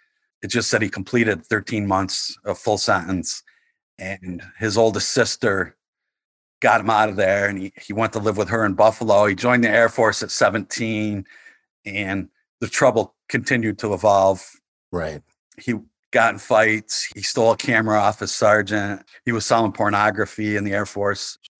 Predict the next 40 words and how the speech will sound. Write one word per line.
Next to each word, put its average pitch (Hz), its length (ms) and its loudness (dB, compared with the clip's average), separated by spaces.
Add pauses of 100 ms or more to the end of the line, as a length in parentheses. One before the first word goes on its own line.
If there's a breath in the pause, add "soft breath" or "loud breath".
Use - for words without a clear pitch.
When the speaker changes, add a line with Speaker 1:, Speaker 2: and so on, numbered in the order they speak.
Speaker 1:
and 139 80 2
he 131 60 4
was 120 140 0
a 117 40 -2
bedwetter, 98 600 2 (340)
too. 90 340 -4 (180)
Speaker 2:
Yeah. 85 240 -8
Speaker 1:
Another 98 420 -2 (1040)
Speaker 2:
checklist - 540 -2
item. 101 340 2 (220)
Speaker 1:
Yeah. 107 320 0 (200)
<laughs> 214 360 0 (640 loud breath)
Anyways, 147 420 2 (260)
he 135 160 -2
was 139 180 0
discharged. 135 580 2
He 135 60 0
got 143 140 4
a - 20 -2
medical 131 300 0
discharge 120 440 0
from 107 140 -8
the - 80 -6
service, 123 480 0
and 113 100 -6
he 107 100 -10 (180 loud breath)
moved 143 160 -2
to 135 60 2
the 120 100 -2
capital 120 440 2
of 110 60 0
New 113 80 -4
York, 117 240 0
Albany, 113 360 0
New 107 100 -4
York, 110 300 0
in 98 100 -4
nineteen 101 320 -6
fifty-five. 95 720 -2 (880 soft breath)
And 98 440 -10